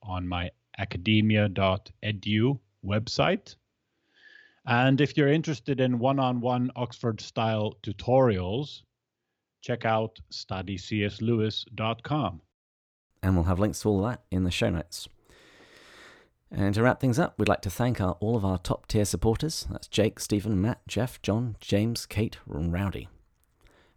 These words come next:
Speaker 2: And this Thursday, Matt will be publishing his After Hours episode with Doctor Chris R Armstrong, author of Medieval Wisdom for Modern Christians. <laughs> Sorry, a cat just walked across the screen. All right, let's try that again.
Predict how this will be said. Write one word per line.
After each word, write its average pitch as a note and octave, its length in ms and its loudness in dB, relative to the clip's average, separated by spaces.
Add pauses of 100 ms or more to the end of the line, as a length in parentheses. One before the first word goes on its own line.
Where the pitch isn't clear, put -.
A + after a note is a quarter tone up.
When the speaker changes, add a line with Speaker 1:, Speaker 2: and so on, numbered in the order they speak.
(100)
Speaker 2:
And G#2+ 340 4
this A2 180 2
Thursday, C3+ 360 4
Matt A2+ 240 4
will - 80 -6
be A2 100 4
publishing G#2+ 400 2
his G#2 220 2
After B2 280 2
Hours G#2 260 2
episode G#2 500 -2
with E2+ 160 -2
Doctor F#2 300 0
Chris - 400 -2
R F2+ 220 2
Armstrong, G#2+ 560 0 (280)
author G2 320 4
of F2 260 0
Medieval G2+ 500 0
Wisdom G2+ 380 2
for F#2 220 -4
Modern F2+ 420 0
Christians. - 640 -8 (1120)
<laughs> - 460 2
Sorry, A2 420 8 (480)
a F#4+ 60 4
cat F4 320 0
just B3+ 140 0
walked C#3 260 2
across - 240 0
the - 80 -10
screen. F#2+ 300 0 (420)
All C3 100 6
right, G#2 160 8
let's A#2 140 6
try A#2+ 160 8
that A#2 80 10
again. G2+ 180 4